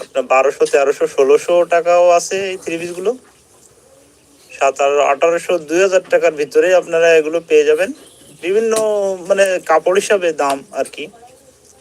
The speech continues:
আপনার আটশো, নয়শো টাকারও থ্রি পিস কিন্তু এতে আছে। আবার হাজার, বারোশো, তেরোশো, চোদ্দোশো এরকম পেয়ে যাবেন আপনারা। তাই এগুলো কিন্তু খুবই ভালো মানের থ্রি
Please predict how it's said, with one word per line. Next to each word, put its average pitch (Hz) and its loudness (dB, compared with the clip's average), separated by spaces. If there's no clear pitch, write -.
আপনার 139 -4
আটশো, 156 -2
নয়শো 202 0
টাকারও 202 2
থ্রি 202 0
পিস 185 -6
কিন্তু 160 -4
এতে 139 0
আছে। 185 -6
আবার 135 -2
হাজার, 139 2
বারোশো, 143 2
তেরোশো, 147 0
চোদ্দোশো 143 2
এরকম 135 0
পেয়ে 135 2
যাবেন 151 -2
আপনারা। 170 -4
তাই 143 4
এগুলো 170 0
কিন্তু 175 -6
খুবই 196 2
ভালো 151 4
মানের 135 -2
থ্রি 113 -14